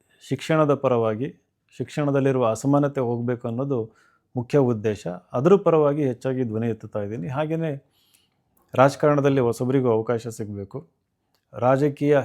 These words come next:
ಹಿನ್ನೆಲೆ ಇಲ್ಲದವ್ರಿಗೂ ಕೂಡ ಅವಕಾಶ ಸಿಗಬೇಕು ಅನ್ನೋದು ಕೂಡ ನನ್ನ ಒಂದು ದೊಡ್ಡ ಕಾಳಜಿ.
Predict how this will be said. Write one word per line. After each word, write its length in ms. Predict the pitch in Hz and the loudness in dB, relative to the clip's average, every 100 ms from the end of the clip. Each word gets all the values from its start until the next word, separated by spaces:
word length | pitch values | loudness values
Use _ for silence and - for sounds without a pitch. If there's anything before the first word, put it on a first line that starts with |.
| - | 2
ಹಿನ್ನೆಲೆ 380 | 151 185 185 156 | 4 4 6 4
ಇಲ್ಲದವ್ರಿಗೂ 440 | 135 127 123 120 | 2 0 -2 -6
ಕೂಡ 200 | - 117 | -4 0
ಅವಕಾಶ 340 | 113 113 117 | 0 0 -4
ಸಿಗಬೇಕು 440 | 120 113 110 113 117 | -4 -8 -6 -6 -6
ಅನ್ನೋದು 240 | 117 113 | -6 -6
ಕೂಡ 180 | 113 151 | -6 -4
ನನ್ನ 220 | 139 117 | -2 -4
ಒಂದು 240 | 113 110 104 | -4 -6 -6
ದೊಡ್ಡ 200 | 110 113 | -6 -6
ಕಾಳಜಿ. 720 | 110 _ 107 131 127 98 | -8 _ 0 2 2 -2